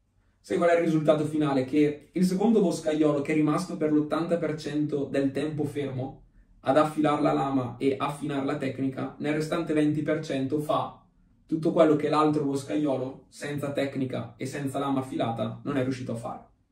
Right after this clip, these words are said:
Ok? Quindi, a inizio per l'ottanta per cento, che ne so, mettiamo un mese. Ok, mettiamo un mese salvo.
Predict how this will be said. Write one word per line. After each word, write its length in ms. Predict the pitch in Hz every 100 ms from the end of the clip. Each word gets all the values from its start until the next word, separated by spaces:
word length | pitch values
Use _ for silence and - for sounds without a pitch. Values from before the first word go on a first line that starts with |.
| _ _ _ -
Ok? 280 | - - -
Quindi, 400 | 160 151 - - _ _ _ _ _
a 100 | -
inizio 680 | 160 233 254 226 - - -
per 140 | - 170
l'ottanta 420 | 170 175 196 202
per 240 | 185 160
cento, 280 | 160 175 185
che 80 | 165
ne 80 | 156
so, 100 | 156
mettiamo 340 | 151 185 208
un 60 | 180
mese. 400 | 135 120 - - _ _ _ _ _ _ _ _ -
Ok, 100 | 127
mettiamo 340 | 135 135 165
un 80 | 156
mese 440 | 135 123 123 120
salvo. 440 | - - 117 117